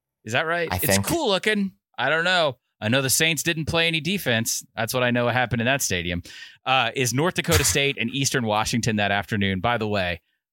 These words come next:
Speaker 1: what an on-brand S Z D event than an F C S Titan, uh, heavyweight matchup. North Dakota State and Eastern Washington are playing on Saturday.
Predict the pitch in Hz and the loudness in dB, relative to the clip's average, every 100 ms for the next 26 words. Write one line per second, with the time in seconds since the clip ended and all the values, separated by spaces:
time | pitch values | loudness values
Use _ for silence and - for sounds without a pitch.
0 | _ - 113 156 123 - 110 110 104 107 | _ -6 0 0 0 0 0 0 2 2
1 | 101 95 95 - 101 92 90 87 92 90 | 2 0 -2 -2 -2 -2 -2 0 -2 -2
2 | - - 107 101 92 92 104 110 120 - | -6 -10 -2 -2 -2 -4 -4 -2 0 0
3 | 117 98 95 - - 117 92 104 98 - | 0 0 0 -2 0 -2 -2 -4 -6 -8
4 | _ _ _ - 101 92 87 117 139 127 | _ _ _ -4 -2 -2 -4 -2 0 2
5 | 117 113 104 95 95 76 _ - 113 113 | 2 0 -2 -2 -4 -6 _ -6 -4 -2
6 | 120 101 107 92 90 95 - 95 90 - | -2 0 0 -2 -2 -4 -2 -2 -2 -2
7 | 101 95 - 95 92 - 90 160 160 139 | -2 0 0 0 -2 -4 0 0 2 2
8 | 135 | 0